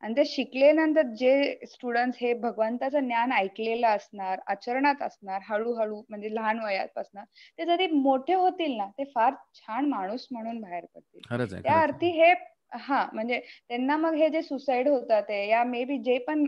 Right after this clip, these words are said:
Speaker 1: ups and downs होतात आहे, ते त्यांचा आयक्यू, ईक्यू हे सगळं भगवंतामुळे एकदम स्टेबल आणि शांतता, आणि
Speaker 2: हम्म.
Speaker 1: प्लस वर्क, वर्क पण त्यांच्याकडून फार चांगलं होऊ शकतो
Speaker 2: खरंच आहे.
Speaker 1: आपल्यासाठी, देशासाठी.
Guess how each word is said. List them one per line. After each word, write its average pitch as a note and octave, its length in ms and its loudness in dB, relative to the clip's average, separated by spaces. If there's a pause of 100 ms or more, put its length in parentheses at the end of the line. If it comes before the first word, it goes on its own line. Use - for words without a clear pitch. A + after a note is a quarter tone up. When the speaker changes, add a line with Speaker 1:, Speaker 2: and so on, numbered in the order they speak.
Speaker 1:
ups - 260 -2
and C4 140 0
downs A3 260 0
होतात F#3+ 300 -6
आहे, F3+ 80 -8
ते A3+ 100 -10
त्यांचा A3+ 420 -2 (420)
आयक्यू, C#4 580 0
ईक्यू C#4+ 640 -4
हे D4 140 2
सगळं D4 300 0
भगवंतामुळे D4 680 2
एकदम D4+ 240 0
स्टेबल C#4 520 0
आणि C#4 220 0
शांतता, B3+ 500 -4
आणि B3+ 120 -2
Speaker 2:
हम्म. D4 280 0
Speaker 1:
प्लस E4+ 360 2
वर्क, C#4 400 0 (560)
वर्क C#4+ 260 6 (140)
पण F4 140 8
त्यांच्याकडून C#4 560 4
फार B3+ 200 6
चांगलं F#3+ 340 0
होऊ F#3 200 -6
शकतो - 400 -16
Speaker 2:
खरंच - 140 -20
आहे. F#3+ 140 -8
Speaker 1:
आपल्यासाठी, F#3+ 480 -2
देशासाठी. E3+ 680 -8